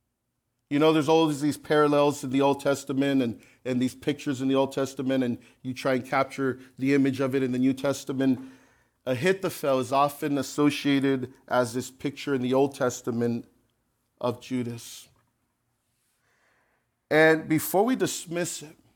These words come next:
it's kind of interesting because the similarities between Ahithophel and Judas, they're actually very similar. You see, both were trusted friends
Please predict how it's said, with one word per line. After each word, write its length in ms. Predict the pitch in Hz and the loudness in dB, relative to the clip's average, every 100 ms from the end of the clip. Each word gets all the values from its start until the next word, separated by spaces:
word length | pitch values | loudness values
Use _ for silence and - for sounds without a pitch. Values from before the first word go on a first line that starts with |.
| _ _ _ _ _ _ _ - | _ _ _ _ _ _ _ -12
it's 220 | 131 - | -10 -10
kind 240 | - 151 | 0 2
of 100 | 151 | 4
interesting 600 | 143 156 - 139 - 123 | 2 0 -2 -8 -6 -6
because 400 | 117 123 135 127 | -6 -6 -2 -2
the 100 | 120 | -2
similarities 760 | 131 - 139 131 139 151 143 131 | -4 -2 0 2 2 2 2 -2
between 640 | - 131 - 135 135 127 - - | -8 -12 -2 2 4 2 -4 -6
Ahithophel 880 | 120 123 147 151 135 - 135 131 127 - _ _ | -2 0 -2 -2 -6 0 2 2 0 -10 _ _
and 240 | 143 127 | 0 0
Judas, 920 | 110 127 151 131 117 120 - - - _ _ _ _ _ _ _ _ _ _ _ | 0 -2 -2 -2 -6 -12 -14 -16 -18 _ _ _ _ _ _ _ _ _ _ _
they're 100 | 107 | 0
actually 300 | 127 147 - | 0 0 -6
very 220 | 117 123 | -6 -6
similar. 460 | 117 - 151 131 117 _ _ _ _ _ _ _ _ _ _ _ _ _ _ _ _ _ | -6 -6 -6 -6 -10 _ _ _ _ _ _ _ _ _ _ _ _ _ _ _ _ _
You 100 | 139 | -6
see, 220 | 131 156 | -2 -2
both 560 | 131 151 170 160 156 - | 4 6 8 6 0 -6
were 400 | 131 139 139 135 | 0 4 2 0
trusted 580 | - - 156 - 156 139 | -4 0 0 0 -4 -4
friends 880 | - 156 151 139 113 113 - - | -2 2 4 2 -4 -12 -18 -18